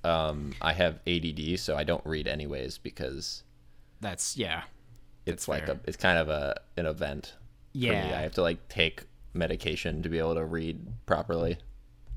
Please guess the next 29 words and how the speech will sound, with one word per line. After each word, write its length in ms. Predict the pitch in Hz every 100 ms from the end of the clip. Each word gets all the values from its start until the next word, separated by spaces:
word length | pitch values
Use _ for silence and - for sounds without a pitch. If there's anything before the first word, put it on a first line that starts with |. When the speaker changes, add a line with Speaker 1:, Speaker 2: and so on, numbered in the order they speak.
| -
Speaker 2:
Yeah. 440 | 139 135 127 123 113 - - - - - - -
I 120 | 160
should 300 | 240 262 127
get 200 | 135 110
back 280 | 110 107 113
on 80 | 104
my 120 | 98
A 180 | 95 101
D 100 | 95
D 200 | 95 98
meds. 360 | 87 98 156
This 200 | 170 185 196
isn't 240 | 135 -
podcast 520 | 98 95 - 92 104
talk. 340 | - 90 - - 120
Um, 420 | 123 120 117 117 196 - - - - - - -
<laughs> 720 | - 98 98 92 - - -
yeah. 380 | 143 127 110 110 - - - - -
I 180 | 135 185
made 300 | - 196 226
it 80 | 226
a 40 |
goal 300 | 196 160 170
to 160 | - 143
read 280 | 127 131 120
more 440 | 120 117 113 113
<laughs> 1900 | 165 139 - 139 - - - - - - - - - - - - - - - -
this 260 | 139 -
year, 280 | 123 104 101